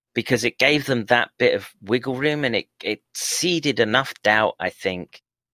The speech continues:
in the, in the population of the United States that it,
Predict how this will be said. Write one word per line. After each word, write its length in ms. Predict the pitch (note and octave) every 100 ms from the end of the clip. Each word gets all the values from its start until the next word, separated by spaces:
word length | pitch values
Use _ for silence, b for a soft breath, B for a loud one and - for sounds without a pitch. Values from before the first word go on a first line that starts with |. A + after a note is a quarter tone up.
| _ -
in 240 | G#2+ G#2
the, 560 | F2+ G2 F#2+ F#2+ E2+ - _ _ G#2
in 100 | G2
the 80 |
population 760 | - B2+ - - G#2+ A2 - G2
of 100 | F2
the 80 | F2+
United 420 | F#2+ F#2 F#2 F2
States 480 | - G#2 F2+ - - B B B B
that 240 | B2 A#2 - _
it, 160 | G2+